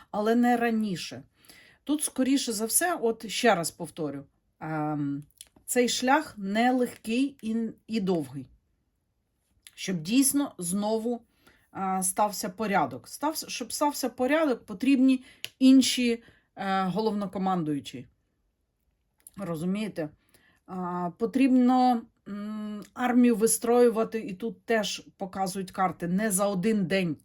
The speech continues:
<clears throat> Розвалити можна за, за рік. Дивіться, п'ять років, шість років розвалювали і армію,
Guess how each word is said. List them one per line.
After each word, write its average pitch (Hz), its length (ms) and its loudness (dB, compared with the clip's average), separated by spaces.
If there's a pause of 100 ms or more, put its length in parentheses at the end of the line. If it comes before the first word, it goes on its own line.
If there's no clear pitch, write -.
(1300)
<clears throat> 277 380 8 (260)
Розвалити 247 640 -2
можна 190 380 0
за, 175 360 6
за 196 200 2
рік. 185 340 -4 (880)
Дивіться, 214 400 0
п'ять 220 260 0
років, 214 320 0
шість - 340 2
років 175 360 -4
розвалювали 170 840 2
і 226 120 -2
армію, 262 600 6